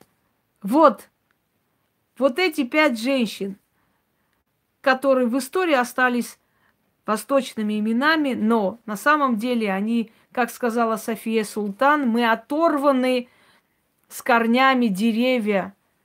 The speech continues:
со своих земель. Но даже на этих корнях остался след от нашей земли. Мы так и остались теми, кем и были. Где родились, такие и мы здесь и есть». Вот это ее слова.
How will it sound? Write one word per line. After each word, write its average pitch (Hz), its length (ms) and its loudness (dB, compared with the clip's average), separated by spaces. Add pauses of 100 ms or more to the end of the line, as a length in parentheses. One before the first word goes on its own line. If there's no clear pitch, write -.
(100)
со - 160 -12
своих 226 420 -4
земель. 220 640 0 (720)
Но 240 140 2
даже 254 360 2
на 240 180 2
этих 285 340 -2
корнях 233 600 0
остался 208 600 -6
след 247 480 -4
от 196 140 -8
нашей 220 360 -4
земли. 202 580 -2 (220)
Мы 220 120 0
так 285 340 0
и 262 60 0
остались 214 760 0 (260)
теми, 277 360 -2
кем 233 320 -2
и 226 80 0
были. 180 500 -4
Где 208 240 -2
родились, 214 640 -4 (220)
такие 226 520 -4
и - 200 -12
мы 208 240 -4
здесь 196 420 -6
и 208 40 -6
есть». 170 380 -8 (280)
Вот 247 240 -4
это 233 260 -6
ее 196 240 -4
слова. 180 500 -8